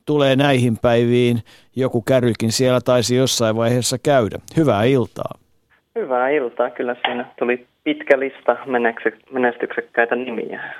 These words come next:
Speaker 1: Niin, puhuttiin kanssasi, että, että kun olet vuodesta kaksikymmentäkuusi, äh, han kisat, kaksikymmentäkuusi oli ensimmäiset kisat, ne Raivion kisat, ja siitä sitten kolmekymmentäkahdeksan, viisikymmentäkahdeksan, seitsemänkymmentäkahdeksan, kahdeksankymmentäyhdeksän,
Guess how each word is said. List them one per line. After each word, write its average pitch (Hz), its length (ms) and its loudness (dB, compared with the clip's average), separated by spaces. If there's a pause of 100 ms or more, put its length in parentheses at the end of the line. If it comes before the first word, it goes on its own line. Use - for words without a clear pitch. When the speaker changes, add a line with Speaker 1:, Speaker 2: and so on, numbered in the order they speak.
(960)
Speaker 1:
Niin, 156 240 0
puhuttiin 160 440 2
kanssasi, 151 520 2
että, 143 400 2
että 151 420 2 (280)
kun 147 220 2
olet 147 280 4 (420)
vuodesta 139 360 0
kaksikymmentäkuusi, 143 1040 -2
äh, 113 360 -4
han 127 160 0
kisat, 120 440 -2
kaksikymmentäkuusi 139 680 -2
oli 127 160 2
ensimmäiset 113 600 0
kisat, 117 360 -4
ne 120 100 2
Raivion 107 480 0
kisat, 104 360 -6
ja 107 80 -6
siitä 117 300 -4
sitten 110 260 -6
kolmekymmentäkahdeksan, 120 760 -2
viisikymmentäkahdeksan, 113 760 -2
seitsemänkymmentäkahdeksan, 113 840 -6
kahdeksankymmentäyhdeksän, 117 840 -4